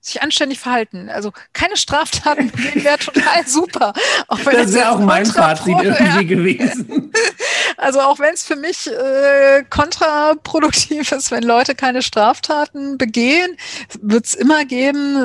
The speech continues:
Speaker 1: ähm, ist klar. Aber ich bin überhaupt nicht sauer, wenn mir Menschen hier nach Beendigung des Mandats sagen, „Ich hoffe, ich sehe Sie nicht wieder.“ Dann sag ich auch immer,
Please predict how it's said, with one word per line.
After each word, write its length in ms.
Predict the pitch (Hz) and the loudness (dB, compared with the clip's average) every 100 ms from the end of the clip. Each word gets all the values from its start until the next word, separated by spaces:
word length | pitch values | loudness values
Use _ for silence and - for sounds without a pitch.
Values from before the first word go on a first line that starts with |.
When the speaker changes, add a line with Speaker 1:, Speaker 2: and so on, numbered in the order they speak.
| - | 0
Speaker 1:
ähm, 680 | 233 233 233 240 240 233 233 | 0 0 0 -4 -6 -6 -10
ist 220 | 240 - | -10 -10
klar. 380 | - 214 208 262 - - - - | -2 0 0 -2 -4 -16 -16 -8
Aber 180 | - 214 | -2 0
ich 160 | 214 | -2
bin 320 | - 240 240 - | -4 -4 -6 -8
überhaupt 480 | 240 294 285 262 | 0 2 4 0
nicht 200 | 247 254 - | 0 0 4
sauer, 420 | 202 240 254 262 | 2 4 2 2
wenn 220 | 247 233 | -2 -2
mir 560 | 240 240 233 240 233 233 | 0 0 2 0 0 -2
Menschen 400 | 220 233 - 247 | -4 -2 -2 -2
hier 160 | 247 | -2
nach 160 | 233 226 | -2 -4
Beendigung 520 | - 208 220 233 233 | -2 -4 -2 -4 -4
des 200 | 220 - | -4 -6
Mandats 480 | 220 208 202 214 - | -8 -2 2 2 0
sagen, 300 | 220 214 214 | 0 2 -2
„Ich 420 | - - - - | -8 -10 -12 -4
hoffe, 200 | 226 220 | -4 0
ich 160 | 226 214 | -2 0
sehe 260 | - 214 220 | -4 -4 -4
Sie 120 | 220 | -4
nicht 200 | 220 - | -6 -4
wieder.“ 300 | 220 294 269 | -2 0 0
Dann 160 | 240 | -2
sag 100 | 233 254 | -2 -4
ich 60 | - | -4
auch 160 | - | -4
immer, 160 | 247 | -4